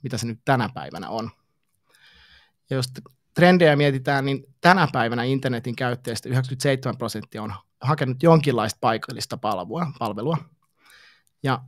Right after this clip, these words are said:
viisikymmentä prosenttia kaikista sitten Googlen hauista koskee sitten lähellä käyttäjän sijaitsevia hakuja. Ja se on ihan suunnaton määrä, kun miettii, että mitä tässä on tapahtunut, ää, vi-, viime vuosikymmenen aikana. Näistä seitsemänkymmentäkuusi prosenttia vierailee sitten haun jälkeen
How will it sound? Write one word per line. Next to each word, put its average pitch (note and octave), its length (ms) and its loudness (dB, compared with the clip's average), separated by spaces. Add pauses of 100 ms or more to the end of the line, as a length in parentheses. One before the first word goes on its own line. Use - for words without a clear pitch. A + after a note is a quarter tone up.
(140)
viisikymmentä E3 320 8
prosenttia B2+ 460 0
kaikista A#2+ 380 -2
sitten - 320 -8
Googlen B2 300 -2
hauista A2+ 300 -4
koskee A#2+ 420 -4
sitten B2 240 -8
lähellä A2+ 280 -2
käyttäjän C3 480 -8
sijaitsevia E3+ 360 -6
hakuja. D3+ 380 -2
Ja D3+ 80 0
se A#3+ 80 0
on B3 80 0
ihan A#3 220 0
suunnaton E3 460 0
määrä, C3+ 320 0
kun A#2 120 -8
miettii, A#2+ 440 -4
että G2 280 -10 (380)
mitä C3 140 -4
tässä A#2 240 -6
on A2+ 80 -6
tapahtunut, A2 520 -4 (240)
ää, G2 200 -6 (160)
vi-, G#2 280 -6
viime G#2+ 280 -6
vuosikymmenen G2+ 580 -8
aikana. G2 340 -12 (920)
Näistä G3+ 240 0
seitsemänkymmentäkuusi G3+ 640 0 (140)
prosenttia D#3+ 540 2
vierailee D3+ 360 6
sitten - 240 -2
haun E3+ 220 4
jälkeen C3+ 520 2